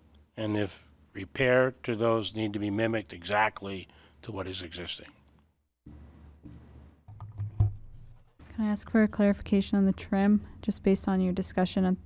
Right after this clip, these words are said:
Speaker 2: the board? There was conversation that the upper trim was allowable to be composite. You are, the way it's written right now, it would allow the door trim to be composite,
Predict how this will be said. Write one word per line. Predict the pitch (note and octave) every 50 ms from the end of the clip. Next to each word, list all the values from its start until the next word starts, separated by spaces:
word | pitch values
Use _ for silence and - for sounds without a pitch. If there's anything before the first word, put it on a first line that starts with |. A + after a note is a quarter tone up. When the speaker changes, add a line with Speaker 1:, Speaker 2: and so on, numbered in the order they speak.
| - -
Speaker 2:
the | - G3 F#3+ F#3 F#3 F#3
board? | - F#3+ F#3 F#3 F#3 F#3 F#3+ F#3 F#3 F#3 F#3 - -
There | - G3 F#3+
was | F#3 F#3+ F#3+ F#3+ G3 G3 G3 -
conversation | - - G3+ F#3+ F#3+ G3 G3 - - F#3+ F#3+ F#3 - G3+ F#3+ F#3 F3+
that | F3+ F3+ F3 E3+ - - - -
the | - F3+ D#3+ - - - -
upper | F3+ F3+ F#3+ - - A3+ A3+ A#3
trim | A3+ - - - A#3+ A#3 A#3 A#3 A3+
was | A3+ A#3 A3+ -
allowable | A#3+ A3+ A3 A3 A3 A3 A3 A3 A3+ A3+ A3+ A3+ A3+
to | - -
be | - A3
composite. | A3 - A3+ G#3+ G#3 - G#3 G#3 G#3 A3 A3 G#3 - -
You | - - F#3 F#3+ F#3+ F#3+
are, | F#3 F#3 F3+ F3+ F3 F3 F3 F3 F3+ - - - - - - - - - - - _ -
the | F#3+
way | F#3 G3 G3 G3 G3
it's | F#3+ - -
written | G3+ F#3 F3 F#3
right | F#3 F#3 F3 -
now, | - F3+ F3 F3 F3 F3
it | E3+ -
would | F3
allow | F3 E3+ E3+ F3 E3+ E3+ E3+
the | E3+ E3+
door | E3+ - - F3+ F3 E3+ E3+
trim | E3+ - - - E3+ E3 E3
to | - -
be | - F3
composite, | - - F3+ E3 - - D#3 - - - - -